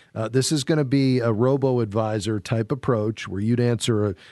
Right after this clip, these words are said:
long list of questions, and then they would build for you a very low cost, very well diversified portfolio of what are called exchange traded funds, where you'd have a,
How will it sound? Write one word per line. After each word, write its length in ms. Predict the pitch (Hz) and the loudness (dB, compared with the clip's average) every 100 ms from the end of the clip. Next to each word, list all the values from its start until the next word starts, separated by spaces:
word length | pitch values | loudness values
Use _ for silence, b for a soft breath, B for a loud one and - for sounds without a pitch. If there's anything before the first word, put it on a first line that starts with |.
| B - | B -2
long 240 | 113 127 | 0 2
list 200 | 131 - | 2 0
of 100 | 143 | -2
questions, 680 | - 123 117 123 120 110 - | 0 0 -2 -2 -2 -4 -4
and 160 | 113 | -2
then 160 | 113 110 | -2 0
they 160 | 120 139 | 0 2
would 220 | 143 98 | 0 0
build 400 | 127 123 120 98 | 0 2 -2 -2
for 240 | 127 117 | -2 0
you 280 | 110 110 107 B B - | 2 2 0 B B -10
a 40 | |
very 220 | 82 120 | -2 0
low 240 | 135 139 139 | 2 2 0
cost, 640 | - - 131 123 117 - | -2 -2 0 0 -2 -8
very 320 | 85 107 120 | -8 -2 0
well 280 | 127 127 131 | 2 2 2
diversified 920 | 117 107 127 117 117 - 113 110 107 98 B B - | 0 0 0 0 -2 -2 -2 0 -2 -6 B B -6
portfolio 640 | 120 107 - 151 143 117 | -4 -2 0 2 2 2
of 80 | 104 | 0
what 180 | 110 110 | -2 -2
are 60 | |
called 320 | - 123 107 | -2 -2 -2
exchange 600 | 98 - - 131 123 107 | -4 -10 -4 -2 0 -2
traded 460 | - 127 123 107 92 | -4 -2 0 -2 -6
funds, 540 | - 123 101 80 85 | -4 -2 -2 -8 -12
where 120 | 101 95 | -8 -4
you'd 260 | 101 117 | -2 0
have 180 | 107 110 | 0 0
a, 140 | 101 | -2